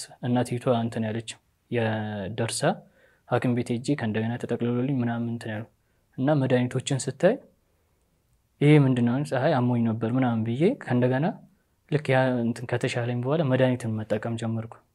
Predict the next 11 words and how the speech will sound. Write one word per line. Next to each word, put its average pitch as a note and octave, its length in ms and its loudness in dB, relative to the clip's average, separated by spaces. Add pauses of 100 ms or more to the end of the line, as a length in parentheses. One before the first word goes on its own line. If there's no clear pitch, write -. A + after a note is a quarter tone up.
(880)
በብዛት B2+ 480 6 (200)
ማዋጥ። A2 300 0 (540)
በቃ B2 180 -10 (100)
ስ-፣ A#2+ 240 -6
ፊልም G3 240 10
ላይ G3+ 120 12
የምናየው F3 460 12
ማለት D3+ 320 4
ነው። A2+ 100 -10 (1160)
አሁን E3 220 6 (240)
አማርኛ D3+ 440 6